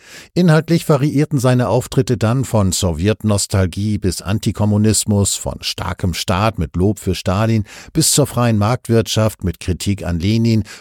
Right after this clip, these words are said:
von intelligent vorgetragenen Argumenten bis zu derben Beleidigungen und halben Schlägereien im Studio. Dies kann der neue Parteichef und Präsidentschaftskandidat Slutsky nicht leisten.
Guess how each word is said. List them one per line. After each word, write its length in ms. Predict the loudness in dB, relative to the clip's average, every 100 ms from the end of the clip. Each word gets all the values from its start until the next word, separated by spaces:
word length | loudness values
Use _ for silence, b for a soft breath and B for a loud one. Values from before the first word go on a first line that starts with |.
| -10
von 180 | -8
intelligent 580 | -4 -2 -2 -2 -2 -2
vorgetragenen 760 | 0 0 0 -2 -2 0 -2 -2
Argumenten 580 | -2 -2 0 -2 -2 -2
bis 220 | -2 -4
zu 100 | -6
derben 400 | -4 -2 0 0
Beleidigungen 760 | -2 0 0 0 2 2 2
und 220 | 0 -4 0
halben 280 | 0 0
Schlägereien 640 | -2 -2 -2 -2 0 0 -2
im 80 | -6
Studio. 640 | -4 -2 -2 -4 -12 -16 -20 _ _ _ _ _ _ _ -2
Dies 180 | 0 2
kann 160 | 2
der 80 | 4
neue 240 | 4 4
Parteichef 720 | 2 0 2 2 2 2 0 0
und 160 | -2
Präsidentschaftskandidat 1120 | -2 -2 0 -2 0 -2 -2 -2 -2 0 0 0
Slutsky 520 | 0 0 0 0 0
nicht 360 | 2 0 -4
leisten. 520 | -10 -10 -10 -10 -12